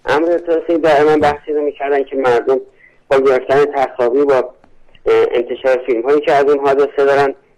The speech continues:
برای این شبکه‌ها، از اون مثلاً شبکه‌ای مثل بی بی سی ارسال بکنن تا بتونه به حال پخش بشه. یه حالت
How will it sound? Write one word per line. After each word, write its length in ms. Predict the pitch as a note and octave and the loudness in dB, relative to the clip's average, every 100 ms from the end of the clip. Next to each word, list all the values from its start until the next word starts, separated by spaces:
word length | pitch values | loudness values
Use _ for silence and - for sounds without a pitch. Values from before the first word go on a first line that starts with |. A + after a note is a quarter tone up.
| - | -4
برای 200 | B2+ C3+ | 0 2
این 140 | B2+ C3 | 2 2
شبکه‌ها، 380 | B2 A#2+ - B2+ | 0 0 0 0
از 240 | - B2+ C3 | 0 -2 -2
اون 160 | B2+ | -4
مثلاً 240 | A#2+ B2 A#2+ | -4 -6 -4
شبکه‌ای 340 | A2+ A#2 B2+ B2 | -2 -2 -2 -4
مثل 100 | B2 | -6
بی 120 | A#2 | -8
بی 160 | A2+ A2 | -8 -6
سی 140 | C#3 - _ _ _ B2+ | -8 -8 _ _ _ -4
ارسال 420 | A#2 - C#3 D3 | -4 -2 0 0
بکنن 440 | D3+ D#3 D3+ D3+ | 0 0 2 2
تا 160 | C#3 C3 | 0 -4
بتونه 360 | C3+ - C3+ C3 _ _ _ - | -4 -2 -2 -2 _ _ _ -4
به 60 | C3 | -2
حال 120 | C3 | -2
پخش 400 | - C#3 C#3+ - | -2 -4 -6 -10
بشه. 280 | D3+ D3 D3 | -8 -2 -2
یه 220 | D3 - _ _ | -2 -4 _ _
حالت 420 | C3+ C3+ - | -2 -2 -2